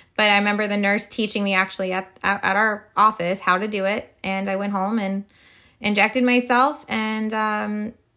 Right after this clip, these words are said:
at the time, didn't know I was, did not know I was pregnant yet. So we had just started trying again for that, you know, that cycle. But I said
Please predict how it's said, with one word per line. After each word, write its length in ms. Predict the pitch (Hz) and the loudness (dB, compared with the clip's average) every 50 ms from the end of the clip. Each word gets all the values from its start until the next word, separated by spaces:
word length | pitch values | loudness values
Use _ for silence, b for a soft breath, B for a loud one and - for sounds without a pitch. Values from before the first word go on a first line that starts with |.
| _ _ - - | _ _ -2 0
at 160 | 208 220 - | 0 0 0
the 80 | 233 | -2
time, 680 | 226 - - - 208 208 202 202 208 214 220 226 226 226 _ _ _ _ _ _ _ _ _ _ _ _ - - | -4 -4 -2 0 0 2 2 0 0 0 0 0 -2 -2 _ _ _ _ _ _ _ _ _ _ _ _ -10 -6
didn't 380 | 196 196 226 226 240 247 226 | 0 4 4 4 4 4 2
know 160 | 214 214 202 | 0 0 0
I 200 | 202 196 196 196 | 2 2 0 0
was, 360 | 190 190 190 190 190 185 - - _ _ _ _ _ _ _ _ _ _ _ - | 0 0 0 -2 -4 -6 -12 -16 _ _ _ _ _ _ _ _ _ _ _ -8
did 140 | 196 214 208 | -4 -2 0
not 180 | 214 202 196 196 | 0 0 0 0
know 80 | 196 | -2
I 100 | 196 185 | -2 0
was 120 | 180 185 185 | -2 -2 -2
pregnant 360 | - 196 180 180 - - - | -2 -2 -2 -2 -2 -4 -4
yet. 300 | - 92 - - 226 - | -2 -2 -2 -2 -4 -6
So 320 | - - 190 185 180 - | -4 -2 0 0 0 0
we 140 | 185 208 208 | 0 -2 -2
had 140 | 208 196 180 | -2 -2 -2
just 160 | 175 185 185 | -2 -4 -4
started 260 | - 185 180 175 175 | -2 -2 0 0 -2
trying 300 | 175 - 180 170 175 175 | -2 0 0 0 0 -2
again 220 | 175 170 175 170 175 | -2 -2 -2 -4 -2
for 100 | - 180 | -2 0
that, 260 | 170 - - - - - - | 0 0 -2 -4 -8 -16 -10
you 120 | - - | -6 -4
know, 280 | 175 170 165 165 - - - | -4 -2 -2 -4 -6 -6 -4
that 180 | - - - - | -4 -4 -4 -2
cycle. 480 | - 175 175 170 - 170 175 196 196 B B B B B B B B B B B | -2 -4 -4 -2 -2 -4 -4 -4 -6 B B B B B B B B B B B
But 160 | - 208 220 | -2 0 2
I 120 | 196 190 190 | 4 2 2
said 300 | 190 - 202 185 175 | 0 -2 -4 -4 -4